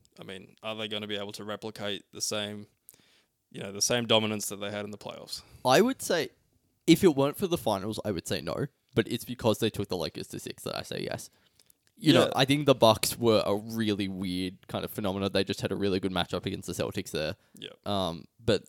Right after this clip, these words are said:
Speaker 2: the fact that they took the Lakers to six makes me think that this is a lot more legit than I would have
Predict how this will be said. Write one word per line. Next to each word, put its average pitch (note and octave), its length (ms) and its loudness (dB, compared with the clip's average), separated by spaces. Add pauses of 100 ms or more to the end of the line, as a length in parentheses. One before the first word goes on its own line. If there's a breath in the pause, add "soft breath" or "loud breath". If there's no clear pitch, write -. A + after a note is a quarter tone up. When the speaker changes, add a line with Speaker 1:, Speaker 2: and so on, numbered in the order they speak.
Speaker 2:
the B2 100 4
fact A#2 220 -2
that B2 100 -10
they A2+ 80 0
took - 240 -6
the A2+ 100 0
Lakers F#2+ 340 -2
to F#2+ 100 -6
six - 300 -8
makes F2 220 -10
me F2 80 -10
think E2+ 200 -10
that E2+ 140 -8
this D#2+ 160 -10
is - 180 -16 (180)
a A2 80 0
lot F2+ 200 0
more F#2 120 -4
legit - 380 -8
than E2+ 120 -6
I C#2+ 60 -6
would D2+ 160 -8
have - 120 -14